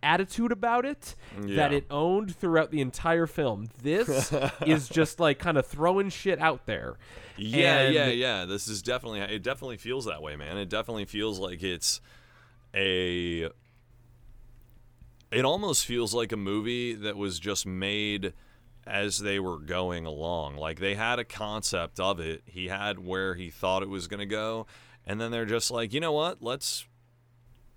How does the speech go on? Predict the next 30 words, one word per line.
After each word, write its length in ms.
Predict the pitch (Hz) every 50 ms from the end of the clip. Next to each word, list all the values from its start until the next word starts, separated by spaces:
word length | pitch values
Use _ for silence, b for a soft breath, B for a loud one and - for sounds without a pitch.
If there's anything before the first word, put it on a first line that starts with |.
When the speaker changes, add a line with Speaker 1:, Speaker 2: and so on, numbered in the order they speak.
| - - - - - -
Speaker 2:
let's 160 | - - -
just 280 | - - 123 110 90 85
do 200 | 90 98 117 127
some 260 | - - 123 113 95
different 440 | 82 90 104 - - 151 143 127 -
stuff 380 | - - - 90 80 78 -
with 180 | 90 87 80 -
it, 180 | 87 87 - -
too." 440 | - - 113 143 147 104 - - - - - _
And, 180 | - 101 110 113
like, 220 | 113 113 113 107
they 140 | 104 110 110
just, 260 | 101 113 117 - - -
it 120 | 117 107 -
feels 220 | - 143 131 117
like 80 | 135 123
they 140 | 127 123 120
just 140 | 120 - -
started 260 | 131 120 117 107 101
adding 380 | 95 95 98 110 113 104 95 92
things 340 | - 101 98 95 92 87 -
to 80 | - 98
the 80 | 92 90
movie 340 | 92 98 104 87 85 80
as 120 | 80 78 80
they 100 | 90 82
were 100 | 82 80
going 220 | 82 82 80 80
through 300 | - - 110 110 104 98
it, 160 | 95 92 -